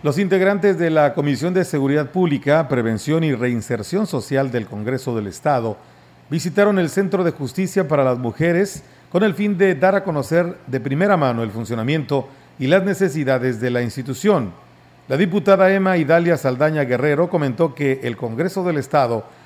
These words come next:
se mantiene en constante acercamiento con las diferentes instituciones del gobierno con el fin de conocer las necesidades y, en algunos casos, robustecer el marco jurídico que permita un correcto funcionamiento de las instituciones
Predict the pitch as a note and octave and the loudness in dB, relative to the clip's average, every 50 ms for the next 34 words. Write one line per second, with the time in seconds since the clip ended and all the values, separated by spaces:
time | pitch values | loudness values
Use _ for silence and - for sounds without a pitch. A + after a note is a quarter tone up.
0 | - - - - E3+ F#3 G3+ F#3+ D3+ F#3 F#3+ F#3+ F#3 E3 C#3 D3 D3 C3 C3+ E3+ | -20 -16 -6 -2 0 2 2 2 2 2 2 2 2 0 0 0 0 0 2 0
1 | F3 E3+ D3+ E3 B2+ D3+ C3 B2 B2+ B2+ C#3+ D#3+ D3+ C3 E3 C#3+ D3 C3+ B2+ A#2 | 0 0 0 -2 -2 -2 -2 -2 -2 -2 -2 -2 -2 -2 -4 -2 0 -2 -2 -2
2 | A2+ A2+ G2+ A#2+ C3+ D3 C#3 D#3+ C#3 - C3 G#2+ - B2+ A2+ A#2 G2+ - D3 D3 | -4 -4 -2 -2 -2 -2 -2 -4 -6 -6 -8 -10 -10 -10 -8 -8 -6 -6 -6 -4
3 | D3 B2 C3 B2 A2 A2+ A2 A#2 C#3 D3 C#3 A#2 A#2+ B2+ C3+ C3+ C#3 - - - | -4 -4 -4 -4 -4 -4 -4 -2 -2 -2 -2 -2 -2 -2 -2 -2 -4 -10 -20 -20
4 | - - - - E3+ G3 G3 D3 - G3 G3+ G3 F#3 G3 F#3+ F#3 D#3+ D3+ C3+ - | -20 -16 -4 -2 0 0 0 0 0 -2 0 2 0 0 2 2 0 0 0 -2
5 | D#3+ F3+ F#3 - - - D3 D#3+ F#3+ G3+ F3+ F3 F#3 D3+ C3+ E3 C3 D3+ D3+ C#3+ | -2 -2 -2 -4 -6 -6 -2 0 0 0 2 0 -2 -2 -2 -4 -4 -2 0 2
6 | C#3 C3+ C3 D3 C#3 - - - - - - - D3 B2+ A#2+ A#2 A2+ A2+ D#3 A3+ | 2 2 2 0 -4 -6 -10 -20 -20 -20 -18 -8 -4 -4 -2 -2 -4 -2 -2 0
7 | A#3+ A3 - - D#3+ C3+ A#2+ - - F3+ - - B2 C3 C3 A#2+ B2 A2+ - C#3 | -2 -2 -2 0 0 0 0 0 -4 -6 -6 -4 -4 -4 -2 -2 -4 -8 -6 -8
8 | A2+ - - F3 F#3+ F#3+ F3 D3+ C#3 D3+ F3 F3+ F3 G#3 F#3+ - E3 E3+ E3+ D#3 | -8 -4 -2 0 0 0 0 0 0 0 -2 -2 -2 -4 -4 -2 -2 -2 -2 -2
9 | A#2+ A#2 G#2+ - D3 A#2 G2+ - - - - - _ _ - - F#3 F3 G3+ F3+ | -4 -6 -8 -6 -4 -6 -6 -6 -12 -20 -20 -20 _ _ -2 -2 0 2 2 2
10 | F3 F#3+ F#3+ G3+ F#3+ F#3 C#3+ E3+ D3+ D3 F3 E3 - F#3 D#3 C3 D3+ C#3+ A2 C3 | 0 0 0 0 -2 -2 0 -2 0 0 0 -2 -2 -4 -4 -4 -4 -4 -2 -2
11 | B2 A#2+ C#3 D3+ C#3+ - D#3 D3 A#2+ B2 B2+ A#2+ - B2+ B2 G#2+ B2 A#2+ A#2 B2+ | -2 -2 -2 -4 -2 -2 -4 -4 -2 -2 -2 -2 -4 -6 -10 -10 -10 -10 -10 -10
12 | G#2+ - D#3 D#3 D#3 D#3 C#3 - | -8 -6 -6 -4 -4 -4 -6 -8